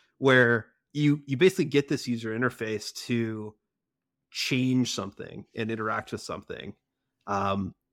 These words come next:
and it, it feels somewhat, somewhat effortless in that way where, where you can kind of easily take that output and directly in the output make those changes. Um, uh,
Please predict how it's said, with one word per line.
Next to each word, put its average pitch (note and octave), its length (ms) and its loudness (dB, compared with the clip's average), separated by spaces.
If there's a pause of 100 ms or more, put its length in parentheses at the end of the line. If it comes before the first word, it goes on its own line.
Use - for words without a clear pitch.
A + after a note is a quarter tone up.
and G#2+ 400 0 (320)
it, G#2 60 -10
it F#2 500 -12
feels D3 240 2
somewhat, A2 280 -4
somewhat A#2 260 -2
effortless G#2 440 -6
in G#2 140 -4
that G2+ 220 -4
way G#2+ 260 -6
where, G2 440 -10
where A#2 120 0
you A#2 120 2
can A#2+ 120 0
kind A#2+ 160 0
of G2+ 140 -6 (800)
easily C#3+ 320 2
take C3 200 -2
that A2+ 140 0
output C3 480 2
and A#2 220 -2
directly B2 360 0
in C3+ 240 0
the A#2+ 140 0
output - 440 -4
make A#2 220 -4
those G#2 180 -2
changes. - 680 -12 (560)
Um, F#2 440 -2 (720)
uh, - 320 -8